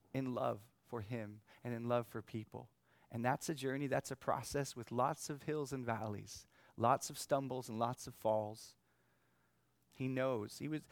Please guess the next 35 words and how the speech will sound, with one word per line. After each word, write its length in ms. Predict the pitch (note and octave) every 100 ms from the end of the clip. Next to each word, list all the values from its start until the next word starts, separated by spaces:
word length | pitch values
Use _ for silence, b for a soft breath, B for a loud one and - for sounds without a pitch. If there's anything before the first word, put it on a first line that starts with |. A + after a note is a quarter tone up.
| B
the 100 | F3+
Hebrews 400 | F3 F3+ F#3+ F#3
author 320 | F3+ F3+ F#3+ D#3
was 180 | D3
telling 420 | - F3 F3+ D#3 C#3 B
a 80 | -
people 360 | - A#2 - D3+
who 120 | D#3+
were 160 | D3
in 200 | C#3 E3
their 140 | F3+ E3
lives 320 | D#3+ D#3 C3+
very 340 | C3+ E3 G3
imperfect 600 | F#3 D#3 C#3+ - G2+ - -
that 120 | B2 -
they 100 | A#2+
were 140 | A2+
perfect. 520 | - - - - - _ b b b b b b b _ _ _ _ _ _ _ _ _ _ _ _ _
He's, 320 | - C3 B2 - b
at, 160 | - C3
at 80 | B2
different 300 | D#3+ - D#3
points, 300 | - D#3 -
he's 160 | D#3
commanding 440 | - D3 D3 F3 C3+
them, 180 | G#2+ G2+ b _
"Put 200 | - G#3
away 280 | C#4+ C4 C4
the 120 | G#3
sin 360 | D#3 - G3+ E3
that's 200 | B2+ -
entangling 640 | C3 - D#3 G#3 C#3+ A#2
you 80 | A2
so 220 | - C3
easily." 500 | A#2 F#3 F3 B2 A#2+